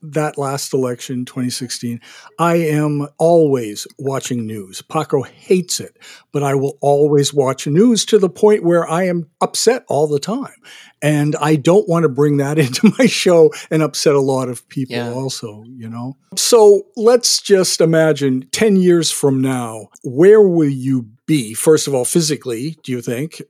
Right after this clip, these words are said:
Speaker 1: living? And will the Randy Report be going on? Or what are your aspirations for a decade down the road?
Speaker 2: First of all, my husband and I have talked about, we thought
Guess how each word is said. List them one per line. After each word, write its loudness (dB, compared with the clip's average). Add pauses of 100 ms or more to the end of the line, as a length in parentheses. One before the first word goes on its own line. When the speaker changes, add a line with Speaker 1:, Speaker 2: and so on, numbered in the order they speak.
Speaker 1:
living? -2 (420)
And 0
will 2
the -6
Randy -4
Report -2
be -8
going -10
on? -2
Or -2
what -2
are 2
your 0
aspirations -2
for -2 (240)
a -8
decade -8
down -14
the -16
road? -20 (640)
Speaker 2:
First -6
of -4
all, 2
my -2
husband -8
and -4
I -4
have -10
talked -8
about, -14 (240)
we -18 (340)
thought -6